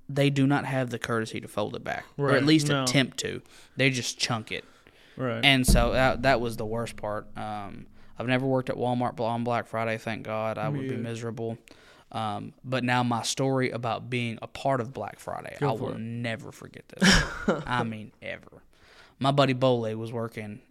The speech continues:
Speaker 1: at Walmart all throughout high school.
Speaker 2: Mm-hmm.
Speaker 1: And it was back when two K, I wanna say it was two K sixteen or seventeen, come out. It was the brand new basketball game. It was super hyped up. Everybody wanted it.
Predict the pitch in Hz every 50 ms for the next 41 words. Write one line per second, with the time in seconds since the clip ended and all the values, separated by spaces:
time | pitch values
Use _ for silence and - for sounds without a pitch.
0 | _ _ - 110 110 107 101 - - - 123 120 117 117 113 113 110 104 - -
1 | - 110 113 113 - 107 104 82 - - - 53 - - - - 60 - - -
2 | _ - 151 147 139 143 135 135 131 - - - _ - 120 120 120 117 117 113
3 | 113 110 110 107 107 - _ - 110 117 113 117 120 127 127 123 - 127 123 123
4 | 120 120 120 117 113 113 - - - - - - - 135 131 - - 131 123 123
5 | 123 120 120 120 120 120 - - - - - - - - 110 104 110 - - 131
6 | 123 - - 110 107 107 104 95 - - - - - - - - 147 - - -
7 | - 143 143 139 127 117 - - 113 110 107 104 - - 113 107 107 107 110 127
8 | - - - - - - - - - - - - - - 113 107 110 104 104 101
9 | 104 107 113 117 120 107 120 117 120 123 127 120 107 113 110 110 - - - 110
10 | 110 107 107 110 110 107 107 107 110 - - _ - - - - - - _ _
11 | - 113 104 101 - - - - 147 143 147 143 135 127 127 131 123 123 120 -
12 | - 113 110 107 104 - - - 120 131 135 139 131 131 123 123 127 120 117 117
13 | 117 113 110 113 113 113 110 -